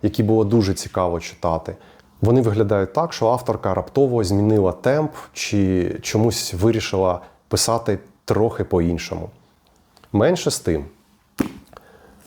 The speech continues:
скажу чесно, я не знаю, чи радити вам читати «Бірнамський ліс». Це щирий відгук.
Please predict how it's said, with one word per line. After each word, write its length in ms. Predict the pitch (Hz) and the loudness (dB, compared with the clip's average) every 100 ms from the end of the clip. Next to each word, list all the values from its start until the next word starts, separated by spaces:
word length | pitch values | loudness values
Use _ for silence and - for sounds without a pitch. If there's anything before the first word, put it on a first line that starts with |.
| - | -8
скажу 360 | - 110 131 | -2 2 2
чесно, 460 | - 107 90 - 82 - _ _ - | 2 0 -2 -4 -10 -12 _ _ -6
я 440 | 87 101 131 165 - | 0 2 2 -2 0
не 200 | 117 123 | 2 2
знаю, 460 | 110 104 80 80 82 | 2 2 2 -2 -4
чи 200 | - 95 | -2 0
радити 440 | 92 87 85 - | 2 2 0 -2
вам 340 | 80 98 170 | 0 2 2
читати 520 | - 98 - 92 110 101 | -2 -6 -2 -2 0 -2
«Бірнамський 600 | 90 85 87 - - 78 | -2 -2 -2 -4 -4 -2
ліс». 360 | 80 - - _ _ _ | -2 -4 -12 _ _ _
Це 280 | - 110 151 - | 0 2 0 -6
щирий 580 | - - - 135 170 151 | -10 -6 0 2 4 2
відгук. 500 | 98 82 78 - | 2 -2 -4 -10